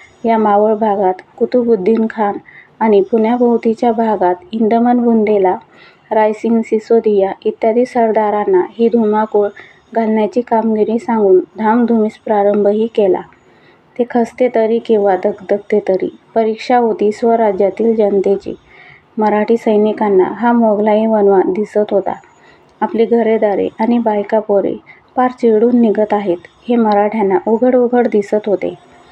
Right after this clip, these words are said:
समोरासमोर मोगलांशी झुंजायला मराठी माणूसबळ कमी पडत होते, तरीही प्रतिकार चालूच होता.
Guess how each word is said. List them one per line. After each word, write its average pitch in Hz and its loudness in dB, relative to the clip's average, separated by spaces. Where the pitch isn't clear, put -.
समोरासमोर 220 0
मोगलांशी 208 0
झुंजायला 208 0
मराठी 220 0
माणूसबळ 226 0
कमी 220 0
पडत 202 0
होते, 180 -4
तरीही 214 2
प्रतिकार 240 0
चालूच 208 -2
होता. 196 -6